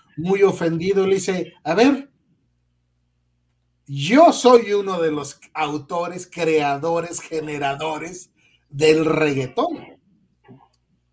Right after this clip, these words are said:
O sea, yo no tengo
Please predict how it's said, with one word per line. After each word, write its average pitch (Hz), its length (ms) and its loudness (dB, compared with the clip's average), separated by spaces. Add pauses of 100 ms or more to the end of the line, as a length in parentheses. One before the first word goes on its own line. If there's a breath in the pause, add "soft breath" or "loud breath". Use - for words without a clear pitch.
(100)
O 120 100 -18
sea, 151 440 -2 (260)
yo 156 340 -4
no 220 220 -6
tengo 196 640 -2